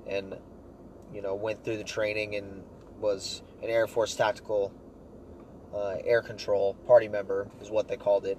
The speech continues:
I'm not sure exactly what they do, but they, they support special operations, and they're definitely combat ready.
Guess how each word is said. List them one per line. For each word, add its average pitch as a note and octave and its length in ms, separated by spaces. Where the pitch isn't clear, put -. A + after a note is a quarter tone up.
I'm G2 240
not B2+ 160
sure C3+ 180
exactly A2+ 440
what G#2+ 180
they G2+ 140
do, G#2 240
but G2+ 180
they, G#2 180
they A2+ 220
support A#2+ 560
special - 440
operations, G#2 720
and G2+ 100
they're G#2+ 100
definitely A2+ 480
combat G#2 540
ready. F2+ 360